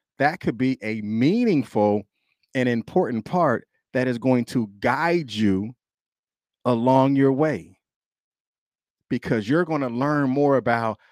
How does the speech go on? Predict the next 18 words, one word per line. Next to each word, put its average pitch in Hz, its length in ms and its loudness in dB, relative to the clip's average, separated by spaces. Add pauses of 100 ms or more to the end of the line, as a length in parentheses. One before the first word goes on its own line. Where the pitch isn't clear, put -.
(100)
how 147 340 -4
you 127 260 -2 (100)
think, 127 300 -2 (520)
not 131 280 -6
just 123 280 -4
in 127 220 0
the 113 80 0
moment, 113 500 0 (240)
but 104 120 -2
how 139 300 -2
you 120 240 -2 (100)
think 131 300 -2
that 101 180 -8
can 117 240 -6
actually 113 580 -6
begin 113 540 -4
to - 180 -8
be 117 460 -6